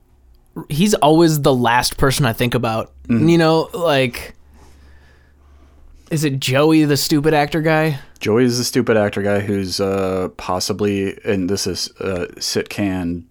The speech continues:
Speaker 2: canon,
Speaker 1: Mm-hmm.
Speaker 2: um, possibly a serial killer.
Speaker 1: Ooh, I like that.
Speaker 2: Yeah, which is an ongoing joke. Also,
Speaker 1: I
Speaker 2: Mon-
Speaker 1: think I listened to the episode where they started that joke, 'cause I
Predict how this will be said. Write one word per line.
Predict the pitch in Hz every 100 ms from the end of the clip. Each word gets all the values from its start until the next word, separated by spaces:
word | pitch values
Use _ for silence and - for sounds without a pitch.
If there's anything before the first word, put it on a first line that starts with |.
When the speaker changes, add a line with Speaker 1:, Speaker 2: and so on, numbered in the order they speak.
| _ _ - -
Speaker 2:
canon, | - 113 110 90 85 98 - -
Speaker 1:
Mm-hmm. | 202 180
Speaker 2:
um, | 110 104 92 92
possibly | - 101 98 95 101 98
a | 82 -
serial | - 92 98
killer. | 95 98 104 107 - - - -
Speaker 1:
Ooh, | 254 403 554 587 554 554 523 480 415 381 339 294 254 240 -
I | 170
like | 175 156 170 - -
that. | 180 120 101 - - -
Speaker 2:
Yeah, | 101 82 80
which | - 104 113
is | 110
an | 104
ongoing | 92 95 95 92
joke. | 90 95 95 95
Also, | 92 90 101 90 92 - 92
Speaker 1:
I |
Speaker 2:
Mon- |
Speaker 1:
think | 170 107 311
I |
listened | 277 262 - 254 233 -
to | - 226
the | 196 190
episode | 208 208 - 208
where | 208
they | 208 208
started | - 277 302
that | 123 120
joke, | 127 123
'cause | 160
I | 160